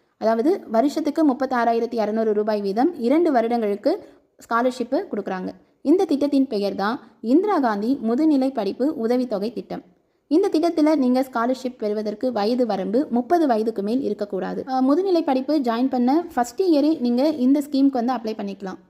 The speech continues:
ஒருவேளை செகண்ட் இயர் வந்து இதற்கு நீங்க அப்ளை பண்றீங்கன்னா, இந்த ஸ்காலர்ஷிப் கிடைக்காது.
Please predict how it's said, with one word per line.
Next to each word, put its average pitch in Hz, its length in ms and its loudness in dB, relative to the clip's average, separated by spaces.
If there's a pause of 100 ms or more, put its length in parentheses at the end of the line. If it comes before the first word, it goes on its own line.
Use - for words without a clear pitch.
ஒருவேளை 240 400 4
செகண்ட் 294 260 2
இயர் 294 140 2
வந்து 247 160 0
இதற்கு 247 260 -2
நீங்க 220 180 -4
அப்ளை 220 220 -6
பண்றீங்கன்னா, 208 500 -4
இந்த 220 300 2
ஸ்காலர்ஷிப் 220 420 -2
கிடைக்காது. 185 600 -8